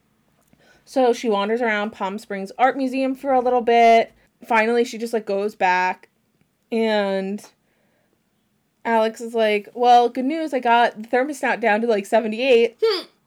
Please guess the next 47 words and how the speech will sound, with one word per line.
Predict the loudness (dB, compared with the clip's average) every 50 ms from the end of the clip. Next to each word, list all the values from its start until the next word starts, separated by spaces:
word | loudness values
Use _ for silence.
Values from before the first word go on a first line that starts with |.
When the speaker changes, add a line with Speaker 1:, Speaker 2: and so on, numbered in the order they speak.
| _ _ _ _ _
Speaker 1:
So | -4 2 4 4
then | 4 4 0 -2
this | -6 -6
is | -6 -6
when | -4 -4
you | -4 -2
find | -2 -2 -2 0 0
out, | 0 0 0
like, | -2 -4 -6 -8 _ _ _ _ _ _
she's | _ -16 -10 -6
like, | -6 -4 -4
"When | -4 -2
did | -2 -2 -2
this | -4 -4
start | -4 -4 -4
happening?" | -2 -2 -4 -4 -2 -2 -2 -2 0 -2 -4 -6 -8
Sh-, | -10 -10
he's | -8 -6 -4 -2
like, | -2 -2
"I | 0 0 0
don't | 0
know, | 0 -2 -2 -4
a | -4
couple | -6 -6 -6 -4
months | -4 -6 -6 -6
of, | -8 -8 -8 -8 -6
after | -6 -8 -8 -6 -8 -10
Croatia, | -10 -8 -6 -6 -4 -4 -4 -6 -6 -6 -4 -2 -2 -2 -2 -2
I | -4 -8
think." | -10 -8 -8 -6 -6 -6 -6 -6 -8 -10 _ _ _ _ _ _ _ _ _ _ _ -8
He | -4 2
goes, | 4 4 4 4
"Not | 2 2 4
a | 4
lot. | 4 2 2 2 2 2 0
This | -2 -10 -10
is, | -8
like, | -8 -8 -8
the | -10
fourth | -8 -4 -4 -4 -4
or | -6 -12
fifth | -12 -10 -10 -10 -10 -12 -16
time, | -12 -8 -6 -4 -4 -4 -4 -6 -8 -8 -12 -14 _ _ _ _ _ _ _ _ _ _ -10
like, | -6 -4 -2 -2 -2 -4 -6 _ _ _ -16
it's | -16 -12 -6
happened." | -4 -4 -4 -2 -4 -4 -4 -4 -6 -8 -10 -14 _ _ _ _ _ _ _ -20
Sh-, | -16 -14 -14 -12